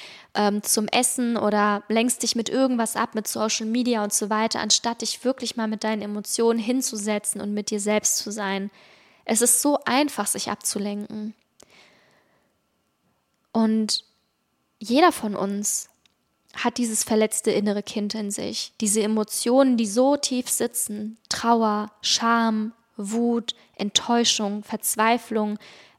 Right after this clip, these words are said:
all diese Emotionen, die sitzen in dir.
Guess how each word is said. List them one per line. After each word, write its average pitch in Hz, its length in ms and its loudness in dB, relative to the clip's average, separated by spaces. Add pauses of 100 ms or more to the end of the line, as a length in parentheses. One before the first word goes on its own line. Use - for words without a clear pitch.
all 294 220 6
diese 254 260 2
Emotionen, 233 560 0
die 226 80 0
sitzen 226 540 0 (260)
in 254 220 2
dir. 202 340 -6